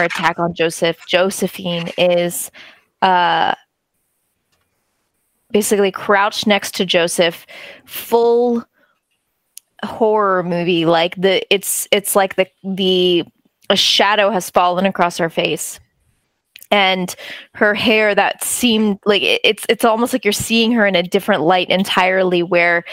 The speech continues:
you, you sense that there is just pure evil deep within her. And she hears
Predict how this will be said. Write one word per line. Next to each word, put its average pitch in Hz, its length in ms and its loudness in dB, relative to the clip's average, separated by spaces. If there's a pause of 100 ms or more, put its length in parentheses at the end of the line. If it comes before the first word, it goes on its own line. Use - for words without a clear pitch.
(340)
you, 196 220 -2 (540)
you 208 180 0
sense 220 460 0
that 202 200 -2
there 190 160 2
is 185 180 -2
just - 380 -2 (100)
pure 214 600 0
evil 170 600 0 (500)
deep 196 220 -2
within 180 300 0
her. 170 460 -2 (560)
And 202 220 0
she 220 720 2 (340)
hears 269 720 0